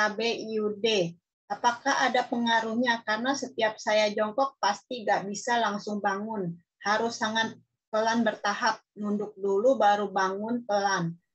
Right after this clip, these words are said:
Kalau langsung bangun, kram. Bagaimana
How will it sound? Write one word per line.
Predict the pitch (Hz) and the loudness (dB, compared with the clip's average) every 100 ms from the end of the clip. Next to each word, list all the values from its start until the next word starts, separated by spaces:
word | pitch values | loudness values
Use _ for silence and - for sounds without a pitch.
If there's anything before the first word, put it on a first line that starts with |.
| _ | _
Kalau | - 220 240 | 0 2 4
langsung | 233 226 233 - 233 214 | 4 2 -2 -4 -2 0
bangun, | 214 214 233 277 339 - _ _ _ _ _ | 0 0 0 0 0 -6 _ _ _ _ _
kram. | - 240 240 196 165 - _ | -2 2 2 2 -2 -10 _
Bagaimana | - 175 190 208 202 226 254 | -6 -4 -2 -4 -2 -2 -2